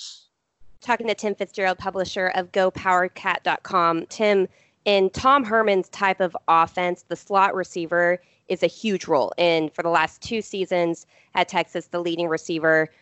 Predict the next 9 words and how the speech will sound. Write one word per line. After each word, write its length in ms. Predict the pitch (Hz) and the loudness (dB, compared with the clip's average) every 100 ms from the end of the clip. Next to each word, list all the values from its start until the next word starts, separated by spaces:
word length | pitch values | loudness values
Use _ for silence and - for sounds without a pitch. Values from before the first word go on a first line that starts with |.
| _ | _
for 200 | - 196 | 0 4
the 120 | 190 180 | 6 4
Texas 360 | 180 165 175 | 0 -4 0
offense 360 | 160 156 165 - | 0 0 -2 -2
has 200 | 170 156 | -4 0
been 380 | 175 160 156 - _ - | 0 2 0 -6 _ -8
the 120 | 170 170 | -4 -2
person 380 | - 165 165 | -2 -4 -4
pl-, 200 | 156 175 | -8 -12